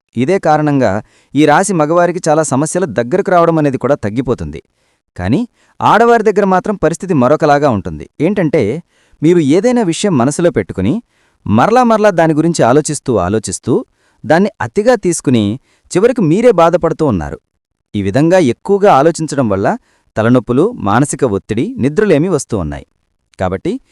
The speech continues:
ఈ విషయాల గురించి మీరు ఎక్కువగా ఆలోచించడం మానేయండి. ముఖ్యంగా చూసుకున్నట్లయితే, ఈ నాలుగు రోజుల్లో విషయానికి వస్తే, ఆర్థిక పరంగా కావచ్చు, అటు కుటుంబానికి సంబంధించినవి కావచ్చు, ఇలా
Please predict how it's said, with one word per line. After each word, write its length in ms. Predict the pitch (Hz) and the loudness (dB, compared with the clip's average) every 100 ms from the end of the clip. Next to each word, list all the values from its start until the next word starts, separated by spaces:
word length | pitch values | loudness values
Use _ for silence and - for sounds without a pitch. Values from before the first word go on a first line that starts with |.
| _ _ | _ _
ఈ 100 | 143 185 | -2 0
విషయాల 360 | 151 - 247 | 0 2 2
గురించి 320 | 240 220 208 214 | 2 0 -2 -2
మీరు 180 | 196 156 | -2 0
ఎక్కువగా 440 | 120 - 180 190 | -4 -4 0 2
ఆలోచించడం 540 | 120 147 160 139 135 175 | 4 4 0 -4 -4 -2
మానేయండి. 480 | 120 87 71 67 67 _ _ _ _ _ - | -2 -4 -8 -12 -18 _ _ _ _ _ -6
ముఖ్యంగా 380 | 107 202 220 | -2 0 2
చూసుకున్నట్లయితే, 760 | 226 208 - 190 165 143 131 135 123 - _ - | 2 0 -2 -4 0 0 2 0 -2 -6 _ -4
ఈ 100 | 156 | 0
నాలుగు 380 | 170 123 170 226 | 2 2 2 4
రోజుల్లో 400 | 220 208 208 214 | 4 4 2 0
విషయానికి 460 | 185 - 180 170 139 | 0 0 -2 -2 -4
వస్తే, 260 | 120 165 107 139 _ _ - | -2 -2 -2 -2 _ _ -4
ఆర్థిక 380 | 120 202 208 226 | -2 0 0 0
పరంగా 360 | 196 180 180 | 0 2 0
కావచ్చు, 440 | 165 123 92 - - - | 0 0 -2 -6 -16 -8
అటు 160 | 117 131 | -8 -4
కుటుంబానికి 600 | 135 185 165 131 90 - _ _ _ | -2 -2 0 -2 -4 -12 _ _ _
సంబంధించినవి 600 | - 160 190 190 165 160 | -4 0 2 0 0 -2
కావచ్చు, 400 | 143 120 90 - - _ 123 | 0 0 -2 -8 -16 _ 0
ఇలా 140 | 147 | 0